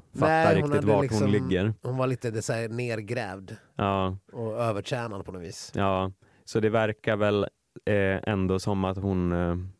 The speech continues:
Speaker 1: hon, hon måste ju ha tagit sig ur den här, eh, post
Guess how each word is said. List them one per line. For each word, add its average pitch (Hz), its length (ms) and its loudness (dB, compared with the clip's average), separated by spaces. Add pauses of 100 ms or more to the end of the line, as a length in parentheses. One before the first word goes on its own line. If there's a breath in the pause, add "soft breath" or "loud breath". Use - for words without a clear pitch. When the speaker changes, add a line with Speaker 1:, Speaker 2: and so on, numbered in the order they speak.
Speaker 1:
hon, 104 280 -2 (520 loud breath)
hon 117 120 -2
måste 131 200 2
ju - 20 4
ha 123 40 2
tagit 127 300 0
sig 131 80 2
ur 120 180 4
den 101 120 0
här, 95 300 0 (560 soft breath)
eh, 95 280 2 (840)
post - 520 -4